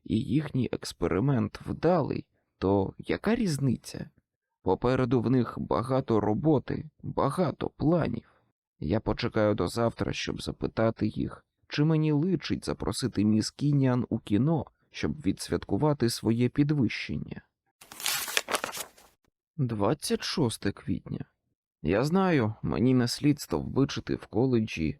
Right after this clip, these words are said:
коли приходжу до лабораторії, але мене збуджує бачити, як хлопці і дівчата ходять туди-сюди з книжками в руках,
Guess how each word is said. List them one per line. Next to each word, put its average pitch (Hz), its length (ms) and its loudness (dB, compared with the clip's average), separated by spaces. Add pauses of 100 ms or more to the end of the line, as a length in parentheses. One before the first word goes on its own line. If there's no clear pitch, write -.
(140)
коли 73 320 0
приходжу 110 600 -2
до 101 180 2
лабораторії, 107 960 0 (540)
але 104 300 2
мене 110 300 4
збуджує 110 580 0
бачити, - 640 -4 (380)
як - 220 0
хлопці - 480 0
і 90 40 0
дівчата 80 600 -2
ходять - 680 -4
туди-сюди 104 600 0
з - 80 -6
книжками 90 600 0
в 92 80 -8
руках, 120 520 -2